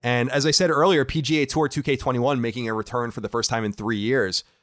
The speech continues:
Uh, the tenth best-selling game on P S four for the month. So maybe coming back into its own. We'll have to keep an eye out for that.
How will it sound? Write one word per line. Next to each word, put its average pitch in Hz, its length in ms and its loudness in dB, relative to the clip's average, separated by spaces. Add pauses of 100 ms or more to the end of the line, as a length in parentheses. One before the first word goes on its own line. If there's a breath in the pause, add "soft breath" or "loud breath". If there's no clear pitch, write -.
(200)
Uh, 95 180 4
the 98 100 0
tenth 147 260 -2
best-selling 117 400 0
game 123 180 -2
on 95 80 -2
P 107 140 -6
S 98 100 -2
four 147 160 -2
for - 80 -6
the 98 80 -2
month. 85 200 -4
So 92 400 0 (480)
maybe 104 400 0
coming 117 340 -4
back 117 240 0
into 127 240 0
its 135 140 0
own. 131 260 2
We'll 90 140 -4
have 98 220 -4
to 113 60 -4
keep 110 200 -4
an 104 80 0
eye 104 120 0
out 107 160 0
for 113 160 -2
that. 165 360 2